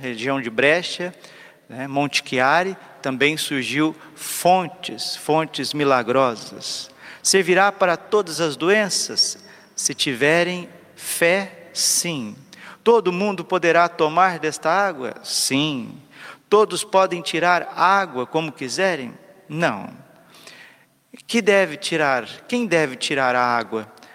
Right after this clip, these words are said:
Nossa Senhora respondeu: "As meninas." "Quer que esta aparição seja divulgada?" Sim. "E para que quer que seja devu-, divulgada?"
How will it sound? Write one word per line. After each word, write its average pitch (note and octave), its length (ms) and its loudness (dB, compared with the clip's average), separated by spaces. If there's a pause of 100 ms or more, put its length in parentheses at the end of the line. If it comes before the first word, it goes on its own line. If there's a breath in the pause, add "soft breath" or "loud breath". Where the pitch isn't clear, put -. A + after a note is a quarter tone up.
Nossa C3 240 0
Senhora C3 200 0
respondeu: A#2+ 800 -4
"As D3 180 -4
meninas." E3 760 -4 (1200 loud breath)
"Quer G3+ 220 4
que F#3+ 160 -2
esta E3 240 -2
aparição D3+ 580 -2
seja D3+ 380 -2
divulgada?" C3 840 -2
Sim. D#3 680 -4 (1400 loud breath)
"E - 60 4
para A#3+ 280 2
que A3 180 -10
quer F3+ 340 2
que - 140 -12
seja D#3 320 0
devu-, C#3+ 400 -4
divulgada?" B2+ 840 0